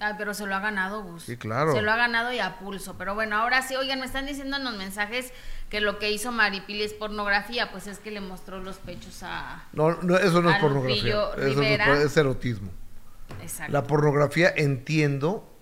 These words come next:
Speaker 2: a-, ahorita voy a buscar el concepto de pornografía, pero creo, entiendo la, eh, eh, eh, pornografía es cuando hay un contacto sexual, ¿no?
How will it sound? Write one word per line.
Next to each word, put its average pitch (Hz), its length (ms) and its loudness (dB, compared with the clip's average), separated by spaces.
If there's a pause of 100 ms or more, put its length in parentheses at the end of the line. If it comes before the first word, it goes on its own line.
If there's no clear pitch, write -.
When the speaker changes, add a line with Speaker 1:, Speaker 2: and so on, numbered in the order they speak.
Speaker 2:
a-, 151 60 -6
ahorita 160 400 2
voy 147 100 2
a - 40 4
buscar 123 200 -2
el 117 60 -4
concepto 117 380 -4
de - 40 -2
pornografía, 107 500 -4
pero 110 200 -6
creo, 123 160 -2
entiendo 127 360 0
la, 117 60 2
eh, 110 60 -6 (420)
eh, 123 1160 0
eh, 120 40 -4
pornografía 117 580 0
es 131 80 -4
cuando 120 300 0
hay 120 100 4
un 117 220 -2
contacto 107 560 -4
sexual, 107 600 -6 (100)
¿no? 113 60 -2